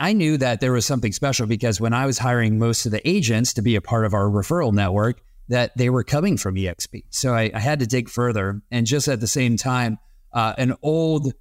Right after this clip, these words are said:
contact of mine had started at E X P, and he was the chief strategy officer, Leo Pareja. And I said to Leo, I was like, "Wait, you, you run this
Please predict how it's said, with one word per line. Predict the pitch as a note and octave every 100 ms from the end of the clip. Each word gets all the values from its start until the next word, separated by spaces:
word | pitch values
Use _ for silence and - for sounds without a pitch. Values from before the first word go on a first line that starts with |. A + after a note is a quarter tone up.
| -
contact | - E3 D#3 B2+ A2 B2
of |
mine | A2+ A2 A2+ C3
had | - B2
started | - C#3 A#2+ A#2
at | A2 B2+
E | A#2
X | A2
P, | - E3
and | A2
he | B2
was | A2
the | -
chief | - G#2
strategy | - B2 C3 B2 G2
officer, | F#2 F#2 - - G2+
Leo | A2 A2 G2+
Pareja. | - C#3 E3+ G2+ F2 - - _ - - -
And | A#2
I |
said | A#2 D3
to | G#2+
Leo, | C3 C#3
I | G#2
was | G2+
like, | G#2 C#3+
"Wait, | C#3
you, | C#3 F3 -
you | D3
run | D#3 D#3+
this | B2 A2